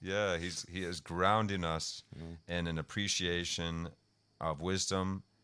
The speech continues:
Speaker 1: and an appreciation of communitas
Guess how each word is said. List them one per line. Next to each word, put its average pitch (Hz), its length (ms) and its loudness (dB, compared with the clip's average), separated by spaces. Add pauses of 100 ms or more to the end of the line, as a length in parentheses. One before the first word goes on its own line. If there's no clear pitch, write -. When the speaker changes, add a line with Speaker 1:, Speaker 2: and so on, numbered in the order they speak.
(140)
Speaker 1:
and 78 120 -4
an 80 80 -2
appreciation 90 920 0 (100)
of 76 540 -2 (100)
communitas 90 1040 0